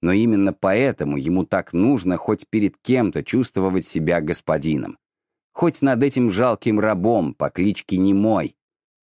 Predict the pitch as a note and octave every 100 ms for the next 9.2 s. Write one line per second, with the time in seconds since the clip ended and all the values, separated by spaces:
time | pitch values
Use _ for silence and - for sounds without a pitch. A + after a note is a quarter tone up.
0 | _ - C#2 D2+ B2 A#2+ A#2 - A#2 A#2
1 | B2+ - D#3 - C#2 C2 - D2 D2 C2+
2 | - A2 B2 A#2 C2+ - _ _ _ _
3 | _ E2+ E2+ B2 A2 D#2 C2 A#1 G#1+ _
4 | _ _ G2+ G#2+ A#2 G2+ A2+ - A2+ -
5 | A2 A#2 G2 A2+ G2 A#2 A#2+ - G#2 A2+
6 | A2 G#2+ A2 G#2 G#2 C3+ B2+ - _ -
7 | - A2+ F#2+ A2 G2+ G#2 - G2 D2+ G#2
8 | D3+ A#2+ D2+ C2+ - C#2+ C#2 C#2 C2+ G#1
9 | G1+